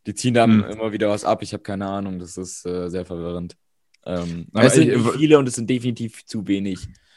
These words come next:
Speaker 1: äh, für die, für das, was man sich eigentlich, äh, erhofft hat von unserer, äh, doch,
Speaker 2: Regierung, ja.
Speaker 1: doch sehr, von unserem sehr reichen Land und von unserer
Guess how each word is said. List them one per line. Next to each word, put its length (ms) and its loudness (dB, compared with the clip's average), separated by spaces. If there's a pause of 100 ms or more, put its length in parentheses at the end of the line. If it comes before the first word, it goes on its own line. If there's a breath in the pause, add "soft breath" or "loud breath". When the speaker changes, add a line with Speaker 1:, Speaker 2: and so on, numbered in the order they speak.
(460)
Speaker 1:
äh, 160 -6
für 180 -10
die, 560 -2
für 140 -12
das, 180 -8
was 140 -10
man 140 -10
sich 220 -14
eigentlich, 480 -12
äh, 260 -10 (100)
erhofft 280 -10
hat 140 -12
von 160 -16
unserer, 580 -12 (760)
äh, 80 -10
doch, 260 -4
Speaker 2:
Regierung, 600 -10 (140)
ja. 160 -6 (340)
Speaker 1:
doch 280 -6
sehr, 320 -4
von 140 -10
unserem 240 -8
sehr 180 -6
reichen 260 -8
Land 200 -12
und 160 -14
von 180 -14
unserer 480 -14